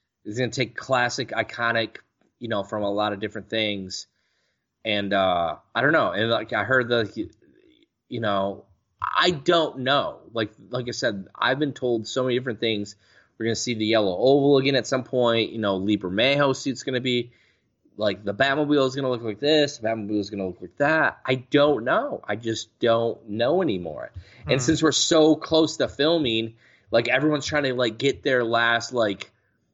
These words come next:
Speaker 1: Super Bowl picks out of the way. So, like, "I told you so, I told you so, I told you that was gonna be it." So, um, it's definitely interesting to s-, kinda see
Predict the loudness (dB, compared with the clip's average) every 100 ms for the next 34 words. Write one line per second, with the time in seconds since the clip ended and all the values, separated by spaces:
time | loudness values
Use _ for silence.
0 | _ _ _ 0 2 4 4 4 4 0
1 | -2 -2 0 0 0 0 0 0 0 -2
2 | -2 -2 -4 0 0 2 0 -2 -10 -6
3 | -2 -2 0 2 2 0 -2 -2 0 0
4 | -2 -2 -2 0 0 0 -2 -2 -4 -8
5 | -6 -8 -2 -2 -2 -4 -8 -8 _ -20
6 | -20 -20 -12 0 2 2 -2 -2 -2 0
7 | -4 -4 -4 -4 -6 -2 0 0 -2 -6
8 | -6 -4 -4 -6 -8 -4 -2 0 2 2
9 | 0